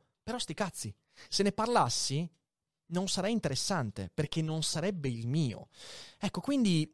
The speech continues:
mutare la prospettiva dal fare ciò che funziona, che poi, ripeto, funziona, è anche molto, molto relativo, al come faccio a far funzionare quello che dico,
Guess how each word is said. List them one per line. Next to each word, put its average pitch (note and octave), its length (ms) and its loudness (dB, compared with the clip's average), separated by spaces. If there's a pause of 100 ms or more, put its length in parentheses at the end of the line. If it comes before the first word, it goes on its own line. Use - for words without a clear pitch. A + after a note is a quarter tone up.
(140)
mutare A#3 540 2
la C4+ 120 2
prospettiva A#2+ 840 -4
dal E3+ 800 6 (380)
fare A3 460 6
ciò - 100 0
che D3 100 -2
funziona, B2 760 -2
che C3+ 100 -4
poi, A2+ 120 -6
ripeto, G2+ 420 -8
funziona, A#2+ 960 2
è - 140 -16
anche A2 300 -10
molto, A#2 360 -2
molto A2+ 540 -2
relativo, B2+ 720 -2 (360)
al E3 420 2
come G4+ 220 0
faccio A#2 560 -4
a C3 80 -2
far G3+ 260 2
funzionare C#3 760 -4 (120)
quello D#3+ 400 6
che - 180 -2
dico, C3+ 540 0